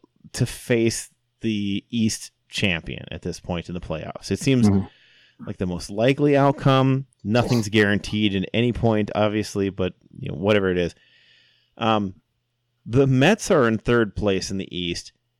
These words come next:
Speaker 1: and man, oh man, they went out to go give up actual stuff to get Javi Baez from the Cubs.
Speaker 2: Your,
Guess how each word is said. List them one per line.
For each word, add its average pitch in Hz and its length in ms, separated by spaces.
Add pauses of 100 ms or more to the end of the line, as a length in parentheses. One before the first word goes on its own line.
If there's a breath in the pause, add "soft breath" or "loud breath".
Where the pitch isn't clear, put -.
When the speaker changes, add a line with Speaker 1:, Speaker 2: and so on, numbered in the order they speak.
(220)
Speaker 1:
and 101 520 (100)
man, 123 440
oh 110 100
man, 101 540 (160)
they 120 140
went 131 220
out 117 180
to 107 180
go 98 420 (140)
give 135 320
up 104 360
actual 120 480
stuff 104 400
to - 80
get 98 160
Javi 95 460
Baez 87 420
from 92 200
the 87 80
Cubs. 110 280
Speaker 2:
Your, 135 220